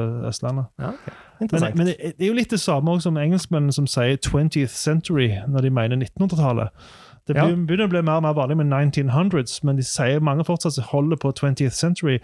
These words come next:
Speaker 2: Ja.
Speaker 1: Du refererte til podcasten Great Leap Years
Speaker 2: Mm.
Speaker 1: med Stephen Fry, og han
Speaker 2: Mm.
Speaker 1: har jo midt inni,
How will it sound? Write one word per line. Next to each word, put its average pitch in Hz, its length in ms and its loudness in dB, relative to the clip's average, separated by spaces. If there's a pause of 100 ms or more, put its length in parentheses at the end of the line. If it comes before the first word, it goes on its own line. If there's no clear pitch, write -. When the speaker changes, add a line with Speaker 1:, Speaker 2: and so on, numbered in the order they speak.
Speaker 2:
Ja. 147 140 -2 (420)
Speaker 1:
Du 185 120 2
refererte 165 580 0
til 156 120 2
podcasten 147 680 0
Great 147 320 0
Leap 151 260 0
Years 139 520 0
Speaker 2:
Mm. 143 100 4
Speaker 1:
med 139 100 4
Stephen 147 320 2
Fry, 165 300 0
og 139 80 -2
han 156 240 0
Speaker 2:
Mm. 135 80 0
Speaker 1:
har 151 140 2
jo 165 80 0
midt 170 280 2
inni, 156 440 2